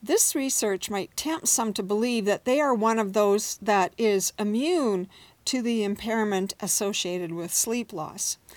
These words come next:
However, bear in mind that we are notoriously inept at judging our level of alertness and impairment.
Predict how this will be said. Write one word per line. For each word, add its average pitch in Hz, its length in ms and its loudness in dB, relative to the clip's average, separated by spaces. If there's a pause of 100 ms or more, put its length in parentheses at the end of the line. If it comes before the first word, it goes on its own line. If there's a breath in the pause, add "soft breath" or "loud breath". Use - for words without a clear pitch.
(340 loud breath)
However, 302 520 2
bear 269 320 0
in 403 100 2
mind 196 460 2 (300 loud breath)
that 233 120 -6
we 294 200 0
are 302 160 -2
notoriously 285 1080 -2
inept 208 600 -2
at 202 180 -8
judging 226 480 -2
our 208 340 2
level 190 480 0
of 185 140 -2
alertness 185 600 -2
and 185 180 -4
impairment. 175 760 -6